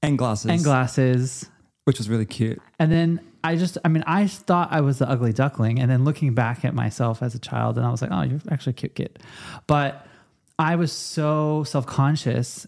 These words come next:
Speaker 2: and I went from loud to quiet.
Speaker 1: Mm.
Speaker 2: And I really had to learn how to be loud again. And I really don't think I got my voice back until maybe I was thirty.
Speaker 1: But why did you go quiet is the question.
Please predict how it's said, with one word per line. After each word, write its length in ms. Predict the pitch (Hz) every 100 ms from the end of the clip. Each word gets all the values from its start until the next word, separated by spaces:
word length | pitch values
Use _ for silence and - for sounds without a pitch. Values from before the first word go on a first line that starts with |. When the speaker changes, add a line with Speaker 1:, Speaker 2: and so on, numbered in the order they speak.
| -
Speaker 2:
and 160 | 139 139 147
I 80 |
went 200 | 165 156
from 160 | 131 117
loud 480 | 120 135 156 214 -
to 80 | 131
quiet. 500 | - 113 101 117 - - - - -
Speaker 1:
Mm. 80 | 110
Speaker 2:
And 120 | 147 143
I 40 |
really 280 | 135 160 180
had 220 | 147 135
to 80 | 127
learn 340 | 117 120 120
how 260 | 151 123 120
to 80 | 120
be 600 | 120 123 117 117 117 120 -
loud 300 | 117 123 175
again. 580 | 160 131 110 113 117 170 - - - -
And 120 | 139 139
I 80 |
really 240 | 135 170 320
don't 160 | 196
think 140 | 127 135
I 80 | 120
got 260 | 131 127
my 140 | 117 107
voice 720 | 92 160 156 123 127 - - - _
back 640 | 147 156 113 127 - - -
until 380 | - 127 147 135
maybe 320 | 117 120 165 311
I 60 |
was 200 | 262 -
thirty. 540 | - 120 175 120 - -
Speaker 1:
But 100 | 139
why 140 | 139
did 140 | 147 131
you 60 |
go 140 | 127 117
quiet 400 | - 113 104 107
is 120 | 110
the 80 | 113
question. 560 | - 104 - - 120